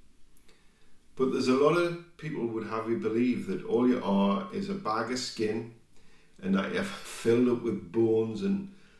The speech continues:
various bits of offal and other things that somehow mysteriously come together and work in the most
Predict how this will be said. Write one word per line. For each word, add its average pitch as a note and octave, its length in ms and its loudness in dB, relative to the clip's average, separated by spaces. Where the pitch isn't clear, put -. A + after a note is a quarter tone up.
various A#2 340 2
bits - 260 -4
of - 180 -10
offal A#2 460 -2
and G#2 200 -8
other A2 220 -2
things F#2+ 580 -4
that G#2+ 180 -4
somehow G2+ 680 2
mysteriously C3 800 0
come G#2 260 -2
together G2+ 400 0
and G2 160 6
work G#2+ 440 4
in G#2 160 -4
the A2 80 -2
most G#2+ 360 -2